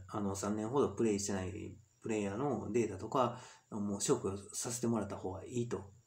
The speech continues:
そうじゃなかったら、コンピューターを、その容量の大きいコンピューターを借りてるにしても、自社で抱え込むにしても、それ、プレイヤーの数が増えれば増えるほど手に負えなくなってくるんですよ。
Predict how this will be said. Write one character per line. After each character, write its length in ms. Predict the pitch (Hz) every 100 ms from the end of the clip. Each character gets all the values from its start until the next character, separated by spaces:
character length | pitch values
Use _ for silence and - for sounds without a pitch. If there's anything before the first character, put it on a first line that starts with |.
| _ -
そ 180 | -
う 40 | 156
じ 60 |
ゃ 40 | 120
な 60 |
か 100 | 113
っ 60 | 98
た 100 | 104
ら、 260 | 110 101 - - - _ _ _ -
コ 160 | 135
ン 60 | 147
ピ 100 | 214
ュ 80 | 196
ー 20 |
タ 100 | 90
ー 20 |
を、 320 | 92 95 - -
そ 140 | -
の 80 | 113
容 280 | 135 190 196
量 80 | 139
の 200 | 95 107
大 60 |
き 120 | 104 95
い 40 |
コ 120 | 107
ン 80 | 104
ピ 100 | 131
ュ 20 |
ー 40 | 120
タ 80 | 90
ー 40 |
を 40 | 92
借 220 | - 170
り 60 | 170
て 140 | 170
る 140 | 160 127
に 180 | 95
し 100 | 92
て 140 | - 92
も、 340 | 107 104 90 - - -
自 220 | 101 117
社 180 | 175 156
で 100 | 95
抱 340 | 98 - 95
え 60 | 92
込 140 | 107
む 160 | 107 107
に 140 | 98
し 100 | -
て 100 | 92
も、 320 | 98 101 95 - - -
そ 160 | - 151
れ、 400 | 143 - - -
プ 100 | -
レ 60 | 202
イ 40 | 208
ヤ 100 | 120
ー 20 |
の 80 | 98
数 240 | 101 101
が 560 | 117 113 95 95 - - -
増 60 | 165
え 60 | 175
れ 100 | 120
ば 160 | 101
増 80 | 104
え 60 | 101
る 80 |
ほ 180 | 101 101
ど 220 | 117 95
手 180 | 95 -
に 80 | 139
負 160 | 180 233
え 20 |
な 120 | 247
く 80 | 113
な 80 | 95
っ 40 |
て 80 | 98
く 100 | -
る 80 | 90
ん 40 |
で 60 | 87
す 120 | -
よ。 180 | 87